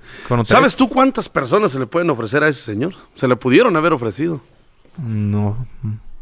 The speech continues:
Speaker 1: no tengo idea.
Speaker 2: No, no, muchísimas, muchísimas. El señor tenía el mundo a sus pies, hablando del jaripeo. Este, publicistas, toda la gente que tenga una cámara, no sé, a lo mejor hasta con una página para decirle,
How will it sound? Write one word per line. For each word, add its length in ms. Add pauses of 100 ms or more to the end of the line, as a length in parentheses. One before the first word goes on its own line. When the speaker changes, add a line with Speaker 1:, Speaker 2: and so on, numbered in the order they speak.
(300)
Speaker 1:
no 100
tengo 240
idea. 220 (120)
Speaker 2:
No, 160
no, 200
muchísimas, 760
muchísimas. 580
El 340
señor 280
tenía 220
el 60
mundo 240
a 20
sus 180
pies, 220
hablando 300
del 80
jaripeo. 420 (440)
Este, 340
publicistas, 1200 (840)
toda 200
la 80
gente 240
que 80
tenga 180
una 160
cámara, 360
no 180
sé, 260 (640)
a 100
lo 100
mejor 220
hasta 140
con 140
una 180
página 400
para 400
decirle, 260